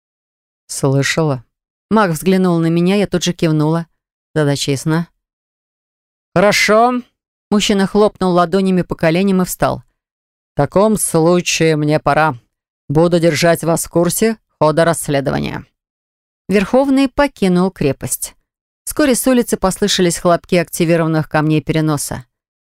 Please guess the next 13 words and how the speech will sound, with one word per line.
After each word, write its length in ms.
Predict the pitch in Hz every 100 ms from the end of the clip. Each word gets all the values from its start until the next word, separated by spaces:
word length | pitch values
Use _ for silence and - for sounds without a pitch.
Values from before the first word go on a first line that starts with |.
| _ _ _ _ _ -
"Идёмте 400 | 143 180 170 143
отдыхать", 600 | 127 143 - - - _ _ -
предложил 520 | 185 185 190 185 170
было 220 | 170 165
командир, 500 | 175 165 170 170 190
но 160 | 170 165
парни 360 | 196 214 202
встали 340 | - - 175 170
в 140 | -
позу. 340 | 214 170 135 - _ _ _ _ _ _ _ _ _ _
"Рассказывай, 1080 | - 151 170 - - 165 185 202 190 196 196
что 340 | 180 - 185 175
узнал", 500 | 160 170 160 135